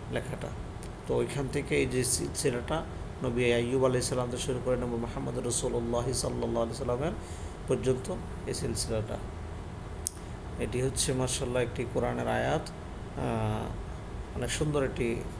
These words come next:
কারুকার্য। রোজা মোবারকটি দেখুন মাশাআল্লাহ কি চমৎকার।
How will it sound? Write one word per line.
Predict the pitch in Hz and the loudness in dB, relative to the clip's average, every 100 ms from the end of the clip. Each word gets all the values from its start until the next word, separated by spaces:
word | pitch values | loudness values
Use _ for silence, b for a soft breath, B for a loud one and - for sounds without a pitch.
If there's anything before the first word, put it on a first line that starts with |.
| - - - - - | -8 -8 -8 -6 -2
কারুকার্য। | 120 113 110 110 113 - - - - - | 0 2 0 -2 -4 -6 -8 -8 -6 2
রোজা | 131 123 | 4 6
মোবারকটি | 127 120 120 120 | 6 4 2 2
দেখুন | 120 - 123 | 2 0 0
মাশাআল্লাহ | 117 - 120 117 | 0 0 -2 -2
কি | 127 | -2
চমৎকার। | - 123 117 - 123 110 | 0 0 0 -2 0 0